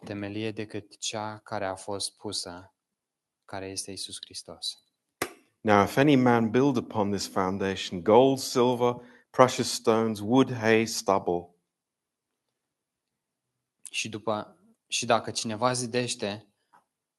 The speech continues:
Speaker 1: pe această temelie aur, argint,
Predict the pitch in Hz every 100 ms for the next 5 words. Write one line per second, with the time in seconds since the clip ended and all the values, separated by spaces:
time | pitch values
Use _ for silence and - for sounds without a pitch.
0 | _ _ - 107 101 117 110 117 113 104
1 | 98 104 104 - 107 110 107 101 98 107
2 | 104 -